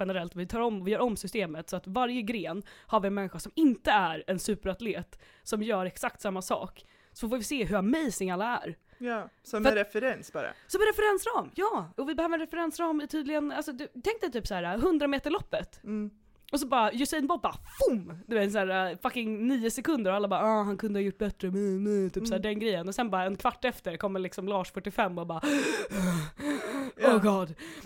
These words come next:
Speaker 1: det var så jobbigt." Eller typ längdhopp,
Speaker 2: Ja.
Speaker 1: underbart att kunna ha det. Jag skulle bara vilja vara referensramen i ho-, alltså i O S, där det är så här, kasta
Speaker 2: <laughs>
Speaker 1: spjut och så bara, du vet, de bara skjuter iväg dem på hundrafemtio meter eller hur jävla långt de nu än kör dem. Så kommer jag så här, tre meter och bara,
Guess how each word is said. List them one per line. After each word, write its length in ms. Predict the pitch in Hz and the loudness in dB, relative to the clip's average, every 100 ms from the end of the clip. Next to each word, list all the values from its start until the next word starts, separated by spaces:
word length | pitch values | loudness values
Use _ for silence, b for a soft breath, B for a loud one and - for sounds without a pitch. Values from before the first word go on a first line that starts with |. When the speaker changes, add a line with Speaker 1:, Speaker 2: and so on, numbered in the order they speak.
| B | B
Speaker 1:
det 140 | 240 214 | 2 2
var 120 | 190 | 2
så 200 | 196 185 | 2 2
jobbigt." 420 | 185 175 175 - - | 2 -2 -6 -10 -4
Eller 160 | - 254 | 0 2
typ 160 | 240 - | 2 -2
längdhopp, 640 | 233 269 214 208 214 - - - | 0 0 2 -2 -4 -4 -6 0
Speaker 2:
Ja. 80 | 269 | 0
Speaker 1:
underbart 520 | 208 214 214 165 - _ - | 2 4 4 2 -12 _ -6
att 140 | 220 | 0
kunna 160 | 220 208 | 2 4
ha 160 | 226 | 2
det. 80 | 175 | 2
Jag 180 | 190 262 | 2 4
skulle 160 | 277 | 4
bara 140 | 254 226 | 4 4
vilja 180 | 208 202 | 4 4
vara 320 | 240 208 180 | 4 4 4
referensramen 880 | 190 208 214 196 233 208 170 165 - | 0 0 0 0 0 2 2 -2 -2
i 180 | 226 196 | 0 0
ho-, 200 | 185 - | -2 -4
alltså 300 | - 185 185 | -6 0 2
i 140 | 190 208 | 4 4
O 200 | 202 214 | 4 2
S, 180 | 165 | 0
där 80 | - | -2
det 60 | 196 | -2
är 20 | |
så 80 | 190 | -2
här, 40 | |
kasta 360 | 175 240 185 233 | 0 0 0 -4
Speaker 2:
<laughs> 0 | |
Speaker 1:
spjut 500 | - 277 180 175 - | 2 2 2 -2 -4
och 120 | 220 | -2
så 100 | 226 | -2
bara, 200 | 208 185 | 0 0
du 80 | 196 | 0
vet, 120 | - | 0
de 120 | 214 | 0
bara 60 | 202 | 0
skjuter 320 | - 262 214 | 2 2 2
iväg 240 | 214 233 202 | 2 4 2
dem 80 | 180 | 0
på 80 | |
hundrafemtio 960 | 196 214 196 185 175 170 185 - 196 185 | 2 2 2 -4 -4 -8 -6 -4 -2 -4
meter 220 | 208 208 170 | -6 -6 -6
eller 120 | 170 | -6
hur 40 | |
jävla 180 | 165 170 | -6 -6
långt 220 | 170 175 | -8 -8
de 100 | 175 | -8
nu 60 | 170 | -8
än 120 | 165 | -8
kör 220 | 180 160 | -8 -10
dem. 160 | 160 196 | -6 -6
Så 100 | - | -2
kommer 300 | - 269 226 | 2 4 4
jag 180 | 220 196 | 4 0
så 80 | - | -2
här, 40 | |
tre 200 | - 196 | -8 -8
meter 280 | 190 180 - | -8 -10 -12
och 60 | |
bara, 120 | 170 | -12